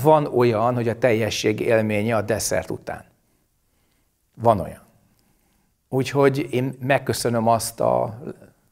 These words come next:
azt az élményt, amit Balatongyörök már eddig adott. Amit ma délután tettünk, azt a fajta,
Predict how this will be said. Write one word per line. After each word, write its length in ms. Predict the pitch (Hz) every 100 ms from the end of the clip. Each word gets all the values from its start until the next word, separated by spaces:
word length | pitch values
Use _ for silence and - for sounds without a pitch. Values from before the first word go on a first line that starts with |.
| _
azt 200 | 120 -
az 100 | 120
élményt, 460 | 127 123 110 104 113
amit 340 | 110 110 -
Balatongyörök 680 | 117 107 104 113 113 113 113
már 440 | 110 113 110 113 107 - _
eddig 340 | 110 107 113
adott. 500 | 117 98 147 156 147 _ -
Amit 340 | 135 131 131
ma 120 | 131
délután 520 | 123 117 117 120 113
tettünk, 540 | 110 110 - - 127 123
azt 180 | 110 110
a 60 |
fajta, 680 | - 101 101 - 110 110